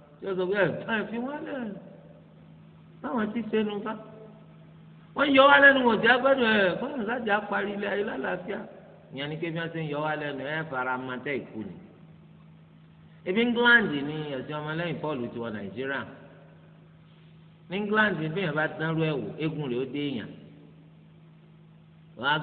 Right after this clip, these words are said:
kọ́dà kó sẹnu lásán ló fi ń pariwo pé Jésù, Jésù kan. Níta tó bá kọ́ wú ọ pé ṣèṣe kó rí eléyìí dàrú, táwọn gbé lọ sí psychiatric hospital.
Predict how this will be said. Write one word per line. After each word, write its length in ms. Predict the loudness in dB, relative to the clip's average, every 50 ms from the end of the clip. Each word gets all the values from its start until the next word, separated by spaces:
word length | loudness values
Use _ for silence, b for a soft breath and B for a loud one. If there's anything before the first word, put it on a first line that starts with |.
| -4 -6
kọ́dà 260 | 0 4 6 6 6 4
kó 100 | 4 0
sẹnu 260 | 0 0 0 2 2 2
lásán 360 | 2 0 0 0 -2 -4 -4
ló 80 | -4 -6
fi 100 | -8 -8
ń 80 | -10 -10
pariwo 380 | -6 -4 -4 -4 -4 -4 -6 -6
pé 120 | -6 -8 -8
Jésù, 320 | -6 -6 -8 -8 -8 -10
Jésù 320 | -8 -6 -6 -6 -6 -10 -16 -16
kan. 240 | -12 -12 -12 -12 -12 -16 -20 -20 -20 -20 -20 -20 -20 -20 -16
Níta 320 | -12 -12 -10 -8 -6 -6 -6
tó 120 | -6 -4
bá 140 | -2 -2 -2 -2
kọ́ 180 | -2 -2 -2 -2
wú 140 | -2 -2
ọ 120 | -2 -2 -4
pé 120 | -4 -6 -10
ṣèṣe 300 | -8 -8 -8 -8 -8 -8
kó 120 | -8 -6 -6
rí 120 | -4 -4 -4
eléyìí 280 | -4 -4 -4 -6 -6 -6
dàrú, 280 | -6 -6 -6 -6 -8 -10
táwọn 320 | -10 -10 -8 -8 -8 -10
gbé 160 | -10 -8 -8 -8
lọ 120 | -8 -8
sí 160 | -8 -8 -10 -12 -12 -12 -16
psychiatric 680 | -16 -14 -14 -14 -12 -10 -8 -10 -10 -10 -12 -14 -14 -12
hospital. 560 | -12 -12 -12 -12 -14 -14 -14 -10 -10 -10